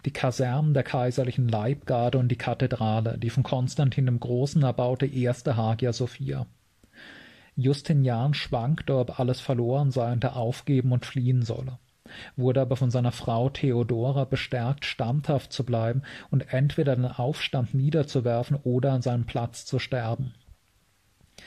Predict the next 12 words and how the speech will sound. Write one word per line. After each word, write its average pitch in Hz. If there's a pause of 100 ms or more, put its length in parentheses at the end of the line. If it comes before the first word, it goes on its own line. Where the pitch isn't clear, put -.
(320)
Der 131
Kaiser 127
ließ 131
eiligst 131
Truppen 143
aus 127
nahen 120
Städten 113
in 127
die 120
Hauptstadt 113
beordern, 123